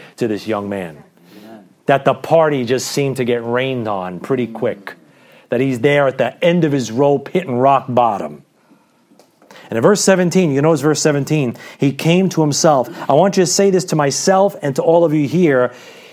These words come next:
Speaker 1: It's gonna take some faith. We're saying, "Wait on God, parent.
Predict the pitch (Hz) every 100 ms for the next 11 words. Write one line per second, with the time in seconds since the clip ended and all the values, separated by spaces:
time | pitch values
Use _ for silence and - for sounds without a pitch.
0 | - 151 135 - 185 185 185 190 190 -
1 | 156 147 - 202 135 113 139 170 156 131
2 | 139 170 170 170 160 160 127 - 127 127